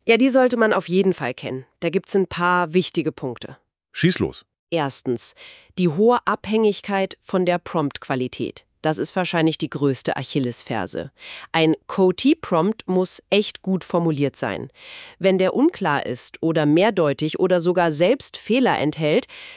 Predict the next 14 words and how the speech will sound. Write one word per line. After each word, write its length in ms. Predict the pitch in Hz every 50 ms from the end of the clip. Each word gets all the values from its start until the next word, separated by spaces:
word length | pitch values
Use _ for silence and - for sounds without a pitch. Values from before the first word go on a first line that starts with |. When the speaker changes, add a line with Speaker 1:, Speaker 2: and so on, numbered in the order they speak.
| - - _
Speaker 1:
dann 320 | 190 170 170 180 180 170
kann 200 | - 180 185 208
er 140 | 254 269 254
die 140 | 196 214 196
K 300 | - - 185 170 160 - -
I 220 | 185 208 247 247
auf 180 | - 185 175 - -
eine 200 | 170 175 180 175
völlig 460 | - - - 247 262 277 277 - -
falsche 380 | - 208 185 190 - - 214 185
Fährte 420 | - - 190 185 170 160 - -
locken. 460 | 135 127 113 95 - - 90 - - _ _ _ _
Speaker 2:
Ah, 280 | - 87 82 76 69 - - -
okay. 320 | - 87 - - 82 71